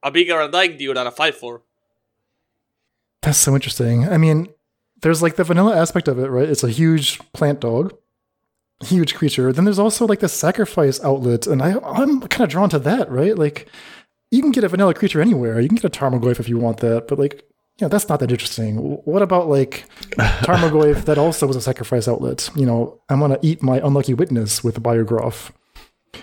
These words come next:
Speaker 2: Or maybe I want, like, a five power creature for some other reason. Like, uh, Stubborn Denial makes sense. What if I'm playing, like, a fight rigging deck? Like, the synergies are broader than just combat stats, if I can put it that way.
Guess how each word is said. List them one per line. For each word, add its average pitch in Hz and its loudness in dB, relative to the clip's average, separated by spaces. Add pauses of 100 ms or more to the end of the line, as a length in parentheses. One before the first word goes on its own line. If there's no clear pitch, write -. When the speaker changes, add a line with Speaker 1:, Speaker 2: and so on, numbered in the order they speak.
(120)
Speaker 2:
Or 147 2
maybe 202 0
I 185 2
want, 180 0
like, 151 2
a 156 0
five 156 -2
power 151 2
creature 147 0
for 135 2
some 156 0
other 208 2
reason. 113 -2
Like, 120 0
uh, 147 0
Stubborn 139 0
Denial 135 -2
makes 135 -4
sense. 147 0
What 131 0
if 131 -2
I'm 127 2
playing, 135 0
like, 127 -2
a 113 -2
fight 139 -2
rigging 131 0
deck? 127 -4 (720)
Like, 156 0
the 196 0
synergies 233 2 (360)
are 180 2
broader 151 2
than 147 2
just 147 -2
combat 123 -2
stats, - -2
if - -2
I 120 -2
can 117 -6
put 117 -2
it 113 -4
that 127 -6
way. 147 -2